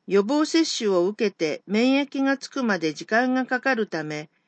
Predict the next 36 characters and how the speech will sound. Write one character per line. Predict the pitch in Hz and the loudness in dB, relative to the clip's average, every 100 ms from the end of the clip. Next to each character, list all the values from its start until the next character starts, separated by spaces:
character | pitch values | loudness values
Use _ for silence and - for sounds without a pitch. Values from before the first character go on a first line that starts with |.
| _ _ _ 175 | _ _ _ -4
流 | 220 262 | -2 -2
行 | - 285 277 | 0 0 2
前 | 285 277 | 4 2
の | 208 180 | 0 -2
接 | 233 240 - | -2 -2 -2
種 | 196 | -4
が | 160 151 | -2 -4
安 | 175 | -4
心 | 180 214 165 | -6 -8 -8
で | 151 156 | -8 -10
す。 | - - - _ _ _ _ _ _ _ _ _ - | -12 -20 -20 _ _ _ _ _ _ _ _ _ -8
ま | 165 | -6
た、 | 165 196 190 _ _ _ _ | 0 0 0 _ _ _ _
か | 208 | -10
か | - 269 | 0 2
っ | - | 2
た | 240 202 | 0 0
場 | 185 185 | 2 2
合 | 185 | 2
で | 196 190 | 0 -2
も | 151 131 - _ | -4 -8 -14 _
重 | 165 226 262 | -4 -2 -2
症 | 277 269 254 | 0 0 2
化 | 247 240 | 2 2
を | 233 | 2
防 | - 285 | -2 -6
ぐ | 254 214 | -4 -4
こ | 175 | -4
と | 180 | -4
が | 165 143 | -6 -8
期 | - - | -12 -4
待 | 180 180 | 0 0
さ | - 170 | -4 -6
れ | 160 | -6
ま | 151 147 | -8 -12
す。 | - - | -18 -20